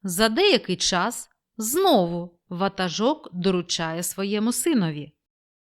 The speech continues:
"Сину, знову з'явилися у нас мисливці, та їх тепер всього троє.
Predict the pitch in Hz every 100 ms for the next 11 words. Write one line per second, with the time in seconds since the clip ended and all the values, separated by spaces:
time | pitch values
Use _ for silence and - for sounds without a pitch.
0 | _ _ _ - - 285 349 226 156 -
1 | _ _ _ _ 175 175 214 285 403 415
2 | 269 262 233 240 185 175 196 190 185 185
3 | 220 254 - 247 180 - - 143 _ _
4 | _ _ _ - 202 180 269 403 - -
5 | 190 196 160 143 - _ _ - - 220
6 | 175 233 - 320 196 147